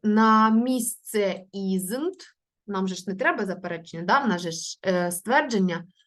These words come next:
стверджувальне речення, то ми говоримо yes, «they» і говоримо, о, форму дієслова are. Так,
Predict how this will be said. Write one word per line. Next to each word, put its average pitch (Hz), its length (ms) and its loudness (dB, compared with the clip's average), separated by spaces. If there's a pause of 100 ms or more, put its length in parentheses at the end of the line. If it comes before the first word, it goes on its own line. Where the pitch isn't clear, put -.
(960)
стверджувальне 180 580 0
речення, 180 380 -2
то 196 140 -4
ми 214 120 2
говоримо 190 440 -2
yes, 185 800 -2 (240)
«they» 190 840 -2 (460)
і 214 460 -2
говоримо, 226 840 -4 (120)
о, 202 160 -10
форму 196 500 -2
дієслова 220 840 -2 (180)
are. 165 240 -6 (1300)
Так, 175 280 -4